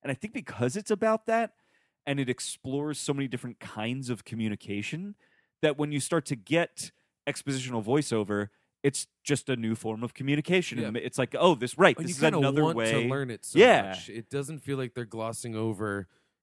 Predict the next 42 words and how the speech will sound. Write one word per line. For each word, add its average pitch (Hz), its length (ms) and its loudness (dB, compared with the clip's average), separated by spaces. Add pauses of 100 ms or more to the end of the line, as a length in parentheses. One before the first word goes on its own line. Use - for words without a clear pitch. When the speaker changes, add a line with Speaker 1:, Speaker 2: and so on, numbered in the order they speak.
(120)
Speaker 2:
you 139 80 -4
know, 120 80 -4
the 110 100 -10
same, 127 280 -6
like, 139 140 -4
"Oh, 180 200 -2
the 160 140 0
aliens 127 460 -2
are 135 120 2
allergic 151 460 -2
to 180 100 -2
water. 165 360 0
We've 127 240 -2
learned," 147 200 -4
you 147 60 -4
know, 135 100 0
Speaker 1:
Right. 156 220 6
Speaker 2:
if 131 120 -10
it's, - 320 -14 (340)
uh, 107 120 -2
spo-, - 420 -8
spoil-, 151 460 -2
no, 87 260 -20
that's - 100 -20
a, 104 180 -10 (180)
Speaker 1:
<laughs> 131 460 4 (760)
Speaker 2:
it 160 120 -4
doesn't, 180 380 -6
'cause 139 160 -10
you 180 60 -2
actually 175 220 -6
wanna 131 340 -6
learn. 92 240 -10
It 110 220 -8
Speaker 1:
Yeah. 214 160 10
Speaker 2:
feels 180 160 2
like 147 160 -6
I'm 127 180 -6
learning 120 480 -6
new 120 220 -4
stuff. - 500 -10
Speaker 1:
Right. 147 300 4